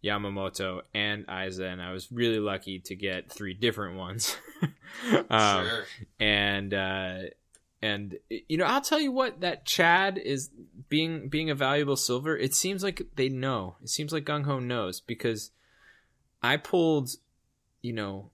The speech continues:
Speaker 1: like, nine or eleven of some of these green girls that are in there, and only
Speaker 2: Uh-huh.
Speaker 1: four Chads.
Speaker 2: Yeah, I think I only pulled one of him in two packs. I kept one of him from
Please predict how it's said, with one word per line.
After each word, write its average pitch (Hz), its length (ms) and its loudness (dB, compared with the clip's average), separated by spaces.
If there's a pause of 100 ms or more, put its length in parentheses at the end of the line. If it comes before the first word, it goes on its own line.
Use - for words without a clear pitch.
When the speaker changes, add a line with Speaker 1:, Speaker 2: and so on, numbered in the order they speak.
(100)
Speaker 1:
like, 110 240 -4
nine 120 840 0 (500)
or 117 180 4
eleven 110 600 2
of 95 140 -6
some 117 180 -2
of 107 140 -6
these 104 220 -6
green 117 360 -4
girls 131 480 0
that 139 100 -2
are 143 100 2
in 143 140 0
there, 147 440 -2 (440)
and 107 140 0
only 120 320 0
Speaker 2:
Uh-huh. 110 100 -2
Speaker 1:
four 120 300 2
Chads. 92 680 -4 (1800)
Speaker 2:
Yeah, 160 240 -2
I 185 60 0
think - 240 -6
I 220 60 -4
only 214 160 -2
pulled 185 340 -8
one 131 240 -6
of 160 100 -12
him 101 280 -12 (100)
in 101 80 -18
two 104 180 -12
packs. 104 560 -8
I 151 360 0
kept 170 280 -4
one 127 260 -6
of 123 100 -10
him 120 260 -10
from 113 560 -8